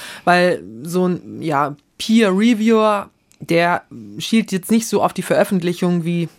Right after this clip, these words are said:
ja, jetzt mal so ein Beispiel aus der Welt, so wie ein Zahnarzt, der den Behandlungsbedarf feststellt und dann zugleich auch an der Behandlung verdient.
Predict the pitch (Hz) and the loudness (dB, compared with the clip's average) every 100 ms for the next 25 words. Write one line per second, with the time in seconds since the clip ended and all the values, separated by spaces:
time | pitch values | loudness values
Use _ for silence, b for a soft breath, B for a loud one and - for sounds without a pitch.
0 | - 117 139 147 156 151 160 165 - 165 | -8 -4 -4 -2 -4 -2 0 0 0 -2
1 | 156 - - 160 165 175 185 196 B B | -2 -8 -8 -4 0 2 0 -2 B B
2 | B B 180 196 170 175 - 185 202 147 | B B 0 2 2 0 2 2 2 0
3 | 151 - 165 156 151 151 156 160 160 151 | -2 -2 0 2 2 0 0 0 0 2
4 | 240 240 220 - 196 180 180 - 190 - | 0 0 -4 -2 0 0 0 0 -2 -2
5 | 185 180 175 160 165 170 160 165 - 165 | -2 0 -2 -4 0 0 0 -2 -4 0
6 | 165 160 - 147 156 156 143 143 151 160 | 0 0 -2 -2 -2 -2 -2 -2 -2 -4
7 | 151 139 - 139 151 135 - | -4 -8 -6 -6 -4 -6 -8